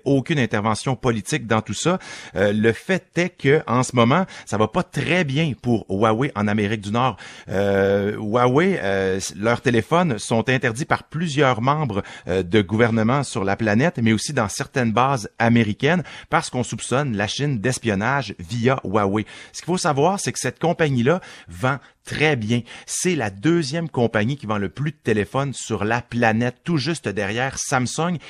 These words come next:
et devant Apple. Huawei au Canada, c'est quelques ordinateurs portables, des tablettes, des montres connectées, mais c'est surtout des téléphones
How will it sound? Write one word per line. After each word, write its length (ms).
et 180
devant 720
Apple. 520
Huawei 400
au 80
Canada, 380
c'est 280
quelques 320
ordinateurs 500
portables, 540
des 140
tablettes, 480
des 120
montres 260
connectées, 340
mais 60
c'est 120
surtout 340
des 120
téléphones 640